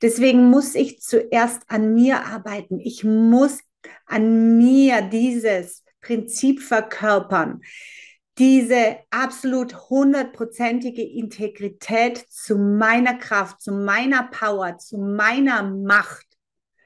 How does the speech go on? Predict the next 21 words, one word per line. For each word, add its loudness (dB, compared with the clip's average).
und -4
niemals -4
diese -4
Macht -4
und -14
Power -6
nach -8
außen -2
abgeben. -10
Auch 0
nicht 2
an -4
einen -8
Coach, -12
auch 2
nicht 2
an 2
eine -2
Methode. -6
Auch 2
nicht 2